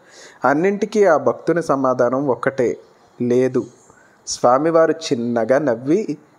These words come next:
"వీళ్ళందరినీ నువ్వు చూసావు?" అని అన్నారు. ఆ భక్తునికి ఏమీ అర్థం కాక అయోమయంగా చూస్తున్నాడు. "ఇక్కడున్న వీళ్ళందరి పేర్లు నీకు తెలుసా?" "మొదటి వ్యక్తి పేరు కాశీ, తరువాత వ్యక్తి చిదంబరం, తరువాతి వ్యక్తి తిరుపతి,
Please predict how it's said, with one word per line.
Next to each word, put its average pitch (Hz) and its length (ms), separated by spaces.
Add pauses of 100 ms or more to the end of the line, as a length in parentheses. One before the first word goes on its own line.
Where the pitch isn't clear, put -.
(140)
"వీళ్ళందరినీ 139 720
నువ్వు 196 200 (120)
చూసావు?" 139 480
అని 160 160
అన్నారు. 123 360 (600)
ఆ 160 60
భక్తునికి 170 600
ఏమీ 147 420
అర్థం 160 400
కాక 139 280 (320)
అయోమయంగా 135 720
చూస్తున్నాడు. 127 760 (540)
"ఇక్కడున్న 165 480
వీళ్ళందరి 180 520
పేర్లు 185 340
నీకు 196 260
తెలుసా?" 175 500 (560)
"మొదటి 147 340
వ్యక్తి 156 360
పేరు 131 320
కాశీ, 123 520 (440)
తరువాత 156 440
వ్యక్తి 131 420 (100)
చిదంబరం, 131 500 (400)
తరువాతి 151 460
వ్యక్తి 131 320
తిరుపతి, 147 680